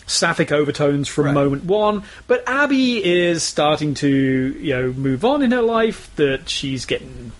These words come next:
Speaker 1: interested in boys.
Speaker 2: And a very specific boy.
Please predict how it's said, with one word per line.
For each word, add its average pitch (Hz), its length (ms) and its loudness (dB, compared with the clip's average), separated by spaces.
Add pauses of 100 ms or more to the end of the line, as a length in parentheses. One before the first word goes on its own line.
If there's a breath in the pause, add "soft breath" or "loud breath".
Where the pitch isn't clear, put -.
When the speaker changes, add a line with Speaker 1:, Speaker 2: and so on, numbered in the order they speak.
(560 loud breath)
Speaker 1:
interested 151 480 -2
in 117 160 -4 (200)
boys. 254 800 -2
Speaker 2:
And 117 80 -6
a - 20 -8
very 160 300 0
specific - 920 -4
boy. 226 360 -4